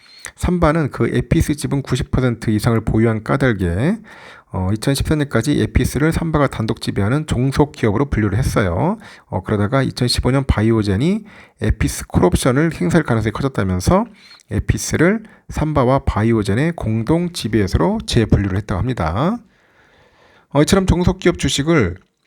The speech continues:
공동 지배 기업 주식으로 바꾸면 지분 가치도 그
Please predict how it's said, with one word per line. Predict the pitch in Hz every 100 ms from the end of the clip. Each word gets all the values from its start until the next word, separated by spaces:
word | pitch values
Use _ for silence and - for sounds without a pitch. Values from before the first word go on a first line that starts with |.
| _ _ _
공동 | - 147 165 175
지배 | 170 147 156 151
기업 | 147 135
주식으로 | - 120 131 127
바꾸면 | 107 90 113 139 113
지분 | - 139 139
가치도 | 123 - - 160 190 190 - -
그 | - 98 95 92